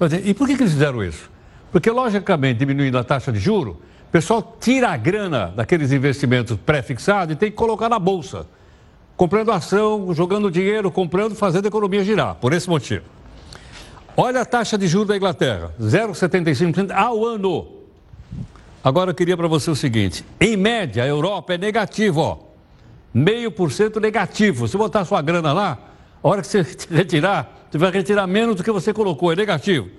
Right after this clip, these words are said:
Olha o Japão, menos zero dez por cento também, taxa negativa. Esses dois aqui são negativos.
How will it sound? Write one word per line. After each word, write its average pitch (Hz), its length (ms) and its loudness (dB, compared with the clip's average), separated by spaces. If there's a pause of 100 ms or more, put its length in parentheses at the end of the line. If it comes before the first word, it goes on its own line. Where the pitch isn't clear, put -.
(120)
Olha 240 180 2
o - 20 -2
Japão, 160 440 0 (560)
menos 196 500 2 (420)
zero 165 480 2
dez 139 340 0
por 151 180 -2
cento 143 280 0
também, 104 280 2
taxa 156 320 0
negativa. 139 520 -2
Esses 120 260 2
dois 143 220 0
aqui 123 220 -2
são 156 120 0
negativos. 139 540 -4